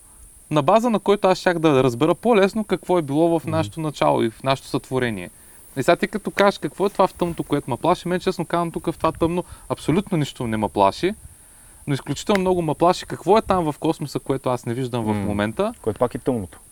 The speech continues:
Speaker 2: Да,
Speaker 1: И,
Speaker 2: да.
Speaker 1: но е тъмното.
Speaker 3: Да.
Speaker 2: Да, да.
Speaker 1: И аз не мога да го обясня, но би ми дало отговори. И, и проблема е, че това, което поражда в мене тези чувства,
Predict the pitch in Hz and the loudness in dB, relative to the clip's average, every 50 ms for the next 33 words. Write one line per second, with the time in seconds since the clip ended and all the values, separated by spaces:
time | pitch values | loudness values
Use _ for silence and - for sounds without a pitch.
0 | - 107 104 101 101 101 147 147 135 - - 180 214 208 175 143 - 147 170 226 | -8 -4 0 0 2 4 4 4 4 4 4 2 4 4 2 2 4 2 2 0
1 | 254 - 98 90 104 113 110 104 107 107 - - - - - - 147 151 160 185 | -2 -6 -6 -2 -2 0 0 -2 -4 -6 -10 -16 -20 -20 -2 2 4 6 6 4
2 | - - 160 151 175 - - 202 208 180 170 165 143 131 127 - - 170 190 220 | 4 2 2 4 4 4 6 4 4 4 4 2 4 4 2 2 0 -2 -4 -4
3 | 240 220 - - - - - - - 147 131 131 185 220 233 214 180 202 196 185 | -6 -8 -10 -18 -20 -20 -18 -8 -4 -4 -2 0 0 0 0 2 4 6 6 8
4 | 170 165 175 175 156 143 147 123 110 104 98 92 - - - - - - - - | 8 8 6 6 4 0 -2 0 2 2 2 2 -2 -4 -12 -20 -20 -12 -6 -4
5 | 135 120 - - 135 - - 127 110 131 170 202 226 220 - 196 170 - - - | -4 -2 -2 -2 -4 -2 0 2 4 4 4 2 0 0 0 -2 -2 -2 -6 -14
6 | - - - - - - 160 175 - - 196 - - - - 156 156 175 185 160 | -20 -20 -20 -12 -2 0 0 2 4 2 2 2 0 0 2 2 4 4 2 0
7 | - 160 151 143 - 156 156 156 151 - - 143 131 127 117 - - 226 - - | -2 -2 -4 -4 -4 -4 -4 -4 -4 -2 0 0 0 0 -2 -4 -4 -4 -2 -2
8 | - 151 170 202 | -2 -2 -2 -2